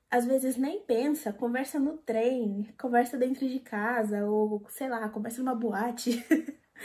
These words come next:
Eles têm muito conteúdo em tudo que é tipo de ambiente. Isso é legal,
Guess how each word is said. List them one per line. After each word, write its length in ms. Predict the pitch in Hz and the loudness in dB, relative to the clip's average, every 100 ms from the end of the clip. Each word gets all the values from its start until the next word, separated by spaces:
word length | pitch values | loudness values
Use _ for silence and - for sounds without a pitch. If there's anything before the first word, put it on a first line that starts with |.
| - - - | -12 -12 -6
Eles 180 | 240 285 | -4 -4
têm 180 | 285 277 | -2 2
muito 500 | 277 285 311 330 302 | 4 4 0 -2 -4
conteúdo 680 | 269 269 240 240 247 247 262 - - | -2 0 2 2 0 -4 -6 -12 -6
em 240 | 240 240 | -4 -2
tudo 300 | 320 339 370 | -4 -4 -4
que 100 | - | -2
é 120 | 330 311 | 0 0
tipo 320 | - - 269 | -4 -4 -4
de 120 | 262 | 0
ambiente. 600 | 277 277 262 190 190 - | 0 0 -2 -4 -10 -10
Isso 240 | 247 294 330 | -4 -2 0
é 40 | |
legal, 500 | 330 285 269 262 214 | 0 0 0 -2 -4